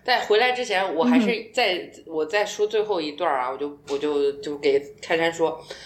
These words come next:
Speaker 1: 现在的趋势就是官方鼓励，
Speaker 2: 嗯。
Speaker 1: 就是你看这些东西，新梁祝为什么能一而再、再而三的得梅花，就是官方在鼓励你去做一些奇奇怪怪的东西。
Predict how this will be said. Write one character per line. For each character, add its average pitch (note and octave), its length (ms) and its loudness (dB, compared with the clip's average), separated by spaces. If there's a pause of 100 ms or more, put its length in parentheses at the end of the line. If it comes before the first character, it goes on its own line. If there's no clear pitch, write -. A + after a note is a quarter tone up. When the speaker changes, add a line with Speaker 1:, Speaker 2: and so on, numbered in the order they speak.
(380)
Speaker 1:
现 D#4+ 160 4
在 E4+ 120 8
的 G3 140 8
趋 C4+ 200 0
势 C#4 160 10
就 B3+ 80 10
是 G3+ 160 6
官 C4+ 240 4
方 C4+ 260 2
鼓 C3+ 220 -4
励， - 380 -4
Speaker 2:
嗯。 - 80 -20 (180)
Speaker 1:
就 D#4+ 100 -2
是 C#4+ 160 2
你 G3 140 2
看 A3 220 2
这 A3+ 100 2
些 A3+ 120 4
东 A3 200 0
西， E3+ 440 0
新 A#3 160 -2
梁 G3+ 200 4
祝 G3+ 100 6
为 A3 80 10
什 F#3 120 2
么 F3+ 120 0
能 F3+ 140 4
一 F#3 120 6
而 F3+ 140 8
再、 F3+ 140 4
再 F#3+ 80 4
而 E3 120 8
三 G3+ 160 0
的 F3+ 120 2
得 B2+ 460 2
梅 C3 140 -4
花， C#3 420 0 (400)
就 F#4+ 100 2
是 A#3+ 120 2
官 C#4+ 220 6
方 D4 140 6
在 C#4 140 6
鼓 F3 160 0
励 A3 140 2
你 F3+ 120 0
去 E3 140 -4
做 E3+ 180 4
一 D#3 40 6
些 D#3 120 -2
奇 C#3 180 -6
奇 D3 100 -4
怪 D3+ 140 2
怪 D3 140 2
的 B2+ 120 -2
东 B2+ 180 -10
西。 - 320 -10